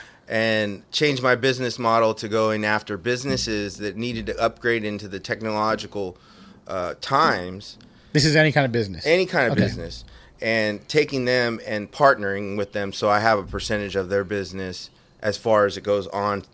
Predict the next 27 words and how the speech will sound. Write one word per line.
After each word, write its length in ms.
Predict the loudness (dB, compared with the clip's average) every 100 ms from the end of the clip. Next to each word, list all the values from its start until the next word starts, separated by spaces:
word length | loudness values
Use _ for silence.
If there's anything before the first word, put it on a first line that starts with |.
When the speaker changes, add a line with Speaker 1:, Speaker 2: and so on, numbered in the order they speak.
| -20
Speaker 1:
the 60 |
internet 460 | -8 -4 -4 -6 -10
and 140 | -12
being 220 | -10 -10 -6
virtual. 480 | -6 -6 -10 -12 -16 -20 -20 -10
And 180 | -6 -2
that's 280 | -4 -4
where 420 | -4 -2 0 -4 -8 _ _
basically 400 | -6 -6 -8 -12 -10
me 180 | -8
and 100 | -10
Philip 320 | -8 -8 -8 -8
kinda 220 | -10 -10
did 200 | -10 -10
that. 220 | -8 -8
We 80 | -10
did 120 | -10 -10
a 40 |
fifty 300 | -10 -16 -16
fifty 260 | -14 -14 -8
partnership. 540 | -4 -4 -4 -10 -10
I 40 | -10
said, 200 | -6 -4
"I'll 140 | -2
make 240 | -4 -6
you 80 |
a 40 | -6